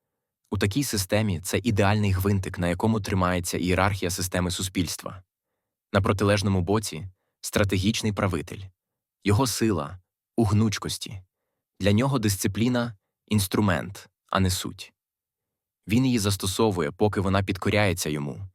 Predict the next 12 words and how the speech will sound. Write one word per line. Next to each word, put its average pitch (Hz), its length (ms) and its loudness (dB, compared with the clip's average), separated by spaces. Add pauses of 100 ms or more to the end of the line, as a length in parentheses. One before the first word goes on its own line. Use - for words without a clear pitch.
(160)
і 104 100 -2
відкидає, 95 680 2
щойно 127 420 0
вона 95 240 2
стає 92 300 2
перешкодою. 90 760 -4 (560)
Його 101 280 4
пріоритет — 104 640 0 (140)
результат, 113 720 0 (180)
власна 113 340 2
вигода. 90 500 -4 (580)
Метод — 110 420 0